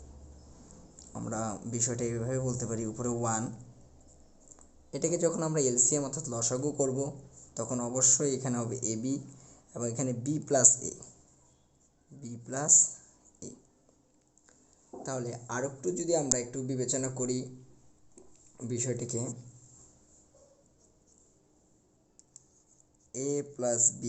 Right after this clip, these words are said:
আমরা যখন এটাকে উল্টিয়ে দেব অর্থাৎ ওয়ানকে রেখে ভাগটিকে গুণ করে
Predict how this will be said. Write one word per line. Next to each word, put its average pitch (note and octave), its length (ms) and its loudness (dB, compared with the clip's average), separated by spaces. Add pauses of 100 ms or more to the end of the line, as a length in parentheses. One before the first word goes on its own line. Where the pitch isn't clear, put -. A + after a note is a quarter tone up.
(1700)
আমরা C#3 240 0
যখন E3 240 0
এটাকে D3+ 320 0 (760)
উল্টিয়ে C#3+ 320 0
দেব C#3 120 2 (120)
অর্থাৎ B2 260 -2
ওয়ানকে B2 340 2
রেখে C3 160 0 (100)
ভাগটিকে C3 380 -6 (100)
গুণ A#2+ 100 0 (100)
করে B2+ 140 2